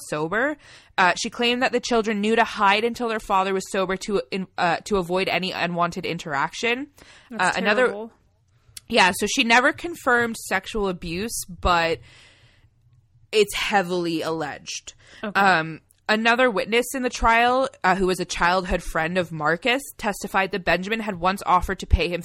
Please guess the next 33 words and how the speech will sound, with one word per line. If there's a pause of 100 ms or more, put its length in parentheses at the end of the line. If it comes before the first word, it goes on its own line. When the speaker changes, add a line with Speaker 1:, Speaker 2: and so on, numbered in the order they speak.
Speaker 1:
fifty
dollars
in
exchange
for
oral
sex. (480)
Um,
again,
these,
that's
another
allegation,
and
charges
were
never
laid. (340)
But
it (100)
seems
that
he
has
a, (220)
a, (120)
a
tendency
for
younger (240)
people,
children. (480)
Um,